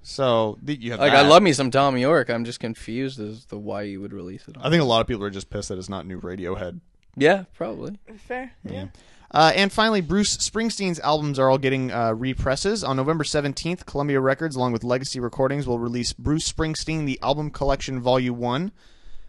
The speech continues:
Speaker 1: uh, covering nineteen seventy-three to nineteen eighty-four,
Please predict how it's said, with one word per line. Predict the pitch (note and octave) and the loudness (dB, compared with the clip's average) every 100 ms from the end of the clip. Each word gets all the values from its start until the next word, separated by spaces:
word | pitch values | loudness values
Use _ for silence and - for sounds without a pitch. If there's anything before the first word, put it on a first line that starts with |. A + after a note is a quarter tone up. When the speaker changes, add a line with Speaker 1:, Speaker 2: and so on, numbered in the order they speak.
| - | -6
Speaker 1:
uh, | A#2+ B2 A#2+ A2 G2+ - | 2 4 4 4 0 -4
covering | C3+ B2+ | -2 0
nineteen | B2 B2 B2+ | 0 -2 -4
seventy-three | C3 B2 A#2+ B2 | -2 -4 -4 -4
to | |
nineteen | A2+ A#2 B2+ | -4 -6 -6
eighty-four, | F#2 A#2 G#2 A2+ A2 D#3+ | -6 -8 -8 -4 -2 -2